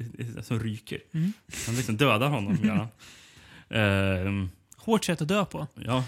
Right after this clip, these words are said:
Speaker 1: Och sen så b-, ra-, börjar han rabbla om flera gånger,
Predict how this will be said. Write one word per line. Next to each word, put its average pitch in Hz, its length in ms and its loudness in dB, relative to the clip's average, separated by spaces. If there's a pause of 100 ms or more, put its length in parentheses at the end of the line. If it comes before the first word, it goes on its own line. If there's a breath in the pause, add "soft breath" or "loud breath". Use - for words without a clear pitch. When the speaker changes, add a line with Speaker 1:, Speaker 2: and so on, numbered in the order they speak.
(240 loud breath)
Speaker 1:
Och 151 140 0
sen 151 120 6
så 143 80 2
b-, 147 120 0 (560)
ra-, 165 240 0
börjar 190 180 0
han 185 80 -2
rabbla 175 300 0
om 170 100 4
flera 156 360 2
gånger, 147 420 2